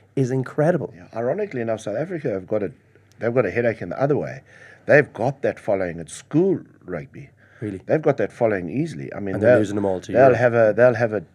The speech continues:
Speaker 2: a derby, a schools derby game that'll
Speaker 1: Mm.
Speaker 2: be on national tevi-, television live and will be watched by millions.
Speaker 1: Mm.
Speaker 2: The problem is they can't, they're not processing them post-school properly, and they're not looking after them because the,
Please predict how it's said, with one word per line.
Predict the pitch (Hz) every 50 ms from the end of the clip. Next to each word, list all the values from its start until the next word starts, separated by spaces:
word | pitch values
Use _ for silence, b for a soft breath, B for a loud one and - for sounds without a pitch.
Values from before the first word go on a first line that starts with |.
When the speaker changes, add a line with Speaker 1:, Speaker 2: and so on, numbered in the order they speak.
| -
Speaker 2:
a | 107 95 - - _ -
derby, | 110 104 110 117 113 - 82
a |
schools | - - - - 139 135 117 98 90
derby | - 101 101 117 127 123 110
game | 90 98 95 92 95
that'll | 95 92 92 98
Speaker 1:
Mm. | 92
Speaker 2:
be | 98 101
on | 98 98
national | 107 113 117 117 - 127 113
tevi-, | 113 - 110 98 104 110 - - _ -
television | - 120 113 101 107 113 117 104 90 90
live | 92 104 120 117 87 85 92 107 117 120 b b b b b b b
and | 104 110
will | 113 110
be | 101 107 117 117
watched | 117 120 113 - -
by | - 104
millions. | 98 104 131 156 151 95 73 73 - - - - _ B B B B
Speaker 1:
Mm. | 139 139 135 107 - _ -
Speaker 2:
The | 110
problem | - - - - - 156 175 190 180 165 131 107
is | 95 87 82
they | 90 92
can't, | - - 113 110 101 - -
they're | 110 107
not | 104 113 135 139 -
processing | - 120 120 131 131 123 107 95 107 92
them | 92 87 87
post-school | - - 113 117 120 - - - - - 69 64 -
properly, | - - 73 - - - - - b b b b b b b b b b b
and | - 101
they're | 101 104
not | 110 117 107
looking | 107 107 104 104 107
after | 120 135 127 - -
them | 95 95 90 90
because | 95 92 92 101 92 87 87
the, | 98 92 90 87